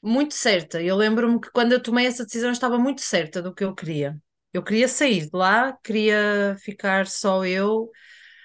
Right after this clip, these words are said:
a minha filha e pronto, e o meu foco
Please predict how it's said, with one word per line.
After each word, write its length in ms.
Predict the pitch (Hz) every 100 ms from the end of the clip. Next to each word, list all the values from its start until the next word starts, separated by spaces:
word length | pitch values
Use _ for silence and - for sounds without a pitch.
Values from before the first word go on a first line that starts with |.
| _ -
a 80 | 180
minha 240 | 190 196
filha 840 | - 196 202 220 220 220 220 220 -
e 1080 | 202 208 202 202 196 196 190 190 185 185 185 _
pronto, 340 | 220 220 202
e 60 | 208
o 20 |
meu 140 | 208 208
foco 680 | - 214 226 - 254 247